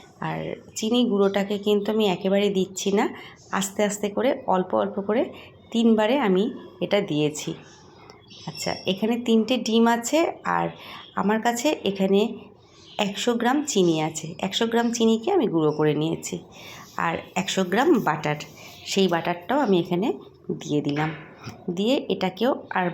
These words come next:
বে-, বাটারটা কিন্তু রুম টেম্পারেচারে যেন হয়।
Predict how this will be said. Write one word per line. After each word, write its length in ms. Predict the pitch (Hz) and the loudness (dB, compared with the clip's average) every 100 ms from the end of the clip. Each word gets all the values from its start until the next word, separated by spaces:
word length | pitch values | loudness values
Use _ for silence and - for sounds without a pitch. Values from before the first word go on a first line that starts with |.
| 156 | -2
বে-, 80 | 180 | -2
বাটারটা 520 | 156 160 - 196 220 | 0 -2 -2 -4 -2
কিন্তু 380 | 240 254 247 302 | -4 -2 0 2
রুম 240 | 214 196 196 | 4 4 4
টেম্পারেচারে 560 | 196 170 190 185 202 | 2 0 0 2 2
যেন 160 | 226 277 262 | 2 2 2
হয়। 240 | 165 156 | 0 -4